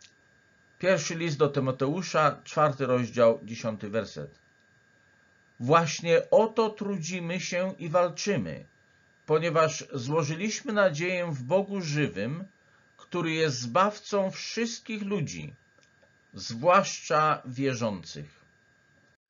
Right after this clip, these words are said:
Dlatego Jezus dał nam nakaz głoszenia Jego Ewangelii wszystkim ludziom z wszystkich narodów i języków i pokoleń.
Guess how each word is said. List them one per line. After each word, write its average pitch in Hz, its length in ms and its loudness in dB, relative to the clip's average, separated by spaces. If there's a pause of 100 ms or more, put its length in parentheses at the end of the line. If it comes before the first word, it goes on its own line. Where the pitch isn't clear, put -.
(600)
Dlatego 160 560 4
Jezus 190 600 0
dał 185 260 6
nam 175 300 2
nakaz 175 480 0
głoszenia 147 520 0
Jego 165 380 0
Ewangelii 147 580 -2
wszystkim 170 600 -6
ludziom 156 520 -2 (380)
z - 180 -12
wszystkich 196 680 -6
narodów 156 800 2 (100)
i 143 60 -4
języków 147 960 -2
i 120 60 -4
pokoleń. 127 600 -4